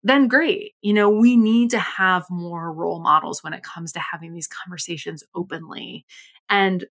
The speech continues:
I think that f-, during the time where I wrote the book, got the book deal, came to this point where it's ready to be published,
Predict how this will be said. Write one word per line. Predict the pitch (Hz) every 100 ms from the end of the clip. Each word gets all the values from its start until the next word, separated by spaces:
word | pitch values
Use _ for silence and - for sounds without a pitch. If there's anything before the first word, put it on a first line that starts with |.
| -
I | 202
think | 196 202 190 185
that | 180 190 190 - _ _ _ -
f-, | - - 214
during | 185 294 294 254
the | 180
time | 175 175 170
where | 170
I | 170 165 160 -
wrote | - 196 202
the | 190
book, | 170 170
got | 170 170
the |
book | 175 175
deal, | 180 175 175 -
came | - 170
to | -
this | 160 156
point | - 175
where | 165
it's | 160 - -
ready | 175 165 170
to |
be | 170 175
published, | - 190 180 165 -